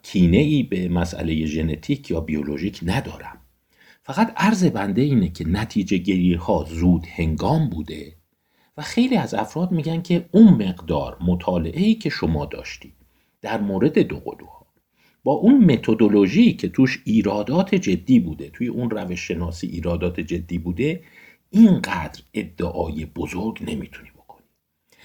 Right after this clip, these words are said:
چون شما اگر نوشته‌های در واقع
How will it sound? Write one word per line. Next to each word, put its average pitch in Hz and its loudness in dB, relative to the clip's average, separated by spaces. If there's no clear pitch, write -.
چون 180 2
شما 120 2
اگر 95 -6
نوشته‌های 92 0
در 85 -8
واقع 85 -4